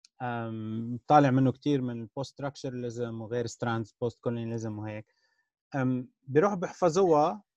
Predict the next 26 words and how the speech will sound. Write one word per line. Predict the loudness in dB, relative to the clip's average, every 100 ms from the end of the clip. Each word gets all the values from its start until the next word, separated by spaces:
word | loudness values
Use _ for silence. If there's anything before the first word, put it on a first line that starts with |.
| _ -6
بيجوا | -2 0
بده | 2 0
يطبقوها. | 4 2 6 4 4 -4 _ _ _
طب | 0 2
ما | 2
أنت | 4
عم | 2 4
تعمل | 4 4 4
هو | 2 2 0
الكولونياليست | 0 -4 -4 -4 -4 -6 -6
شو | -4
بيعمل؟ | -2 0 0 2
ما | 2
عم | 0
تنتج | 2 2 4 0 2
معرفة | 2 2 0 -2
محلية، | -2 -4 -2 0 2 0
أنت | -2 -2 -2 -4 -8
عم | -4 -2
بتجيب | -2 -4 -4 -2 -4 -6
شيء | -10 -2
وعم | -2 0 -2
بتنزله | -4 -2 -2 -2 -4 -6
من | -6 -6
هونيك | -4 -4 -4 -4
لهون. | -2 -2 -2